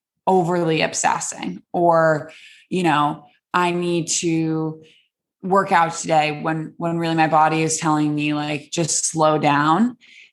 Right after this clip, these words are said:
And that's what I think people need to, like, I, but the, the difference is, is I'm a lot more accepting and forgiving of these times when I'm, you know,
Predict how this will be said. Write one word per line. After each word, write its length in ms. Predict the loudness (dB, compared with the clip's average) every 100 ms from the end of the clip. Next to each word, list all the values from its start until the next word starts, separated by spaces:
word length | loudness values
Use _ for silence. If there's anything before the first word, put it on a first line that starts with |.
| -2
And 180 | 2 4
that's 320 | 4 2 0
what 120 | 0
I 80 | 2
think 440 | 0 -4 -4 -4
people 280 | -6 -2 0
need 400 | 2 2 0 -2
to, 680 | -4 -2 0 -2 -2 -6 -8 _ _ _ -2
like, 240 | -2 -2 0
I, 340 | 4 4 0 -2
but 220 | -2 0
the, 180 | -4 -4 _
the 80 | -4
difference 440 | 0 0 0 0
is, 160 | -2 -2
is 120 | 2
I'm 200 | 2 4
a 40 | 2
lot 320 | 0 -2 -2
more 220 | -2 -2
accepting 680 | -6 -6 -2 -2 0 2 2
and 120 | 0
forgiving 800 | -4 -4 -2 0 2 2 0 0
of 580 | 2 4 6 4 2 -6 -18 -20 _ _ -4
these 320 | 0 0 -2
times 640 | 0 2 4 4 0 -2
when 180 | 0 0
I'm, 460 | 2 0 -2 -4 -8 _ _ _ -4
you 100 | 0
know, 340 | 2 2 -2